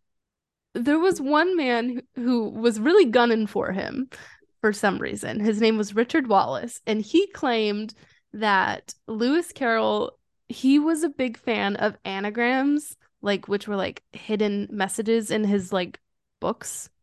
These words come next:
and texts. And he's like, "If you look at his books and if you take these hidden anagrams, it clearly says that he loves murdering prostitutes and that he's Jack the Ripper and blah, blah, blah, blah, blah."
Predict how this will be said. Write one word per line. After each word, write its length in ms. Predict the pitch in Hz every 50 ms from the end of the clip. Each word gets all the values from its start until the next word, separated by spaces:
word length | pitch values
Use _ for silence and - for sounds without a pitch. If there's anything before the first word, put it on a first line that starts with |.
| -
and 160 | 214 220 208 -
texts. 340 | 214 196 233 - - - -
And 100 | 254 240
he's 180 | 240 262 262 240
like, 180 | 262 240 - - - - - 269 -
"If 160 | 226 202 -
you 140 | 208 202 185
look 200 | 196 196 233 -
at 80 | 349 359
his 200 | 392 381 339 -
books 540 | - 403 427 392 302 302 302 - - - - -
and 200 | 220 208 208 202
if 120 | 202 -
you 100 | 220 214
take 280 | 202 - 214 202 233 -
these 260 | - 277 285 285 -
hidden 300 | - 302 330 339 370 370
anagrams, 760 | - - 381 381 370 370 285 262 262 247 226 226 233 240 240 - - - - - - _ -
it 200 | 220 208 208 -
clearly 480 | - - 220 226 262 294 294 330 339
says 600 | 339 - - 381 370 339 302 254 226 233 233 - -
that 220 | 233 214 202 202
he 600 | 220 - - - 240 233 233 233 233 233 247 240 - - - - _ _ _ _ _ _ -
loves 680 | 190 190 185 190 208 208 240 269 294 302 294 294 285
murdering 720 | 277 269 269 262 254 254 277 311 302 330 302 302 320 320 320
prostitutes 580 | - 330 330 311 - 311 269 302 302 294 269
and 120 | - 254 233
that 120 | 220 226
he's 380 | 226 - 269 285 285 285 277 -
Jack 300 | - 294 285 285 277 -
the 100 | 285 254
Ripper 460 | 254 285 277 - - 277 277 277 254
and 120 | 220 202
blah, 240 | 202 208 214 214 240
blah, 200 | 240 269 277 269
blah, 220 | 254 269 277 269 262
blah, 180 | 247 269 269
blah." 460 | 262 269 262 254 240 240 240 240 240